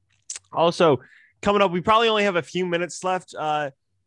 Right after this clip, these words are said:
hopefully some guests coming on the show soon. Ithaca Sports actually starting back up soon, which is a great sign. We should, I'm not sure if some of the basketball teams will have some scrimmages, but we know coming back next year, uh, we're gonna provide,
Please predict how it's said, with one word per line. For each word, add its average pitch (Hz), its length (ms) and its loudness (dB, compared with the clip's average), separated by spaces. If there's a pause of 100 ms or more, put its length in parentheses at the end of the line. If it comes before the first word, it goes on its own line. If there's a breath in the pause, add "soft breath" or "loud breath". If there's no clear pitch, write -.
(140)
hopefully 214 300 -6
some 190 180 -10
guests 170 260 -2
coming 170 220 -8
on 165 100 -6
the 151 60 -10
show 165 280 -8
soon. 160 520 -10
Ithaca 277 340 -2
Sports 226 800 -4
actually 196 420 -8
starting 190 340 -4
back 180 260 -2
up 175 160 -4
soon, 180 460 -10
which 160 240 -8
is 143 500 -12 (100)
a 131 80 -8
great 147 380 -2
sign. 147 480 -4
We 131 160 -8
should, 143 480 -6 (460)
I'm 127 100 -10
not 151 160 -4
sure 160 240 -6
if 143 80 -10
some 156 160 -8
of 143 40 -10
the 135 60 -8
basketball 139 520 -6
teams 143 360 -14
will 123 120 -10
have 123 340 -6
some 127 160 -12
scrimmages, 139 640 -8
but 123 260 -2 (340 soft breath)
we 139 120 -6
know 139 540 -4
coming 143 260 -6
back 131 300 -6
next 135 340 -8
year, 131 340 -8
uh, 107 140 -10
we're 110 140 -12
gonna 123 160 -10
provide, 123 580 -4